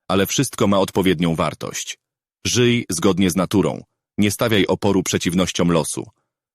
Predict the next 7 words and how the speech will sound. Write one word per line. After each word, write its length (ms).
Szlachetny 500
umysł 500
jest 220
odporny 480
na 120
zmiany 320
zewnętrzne, 680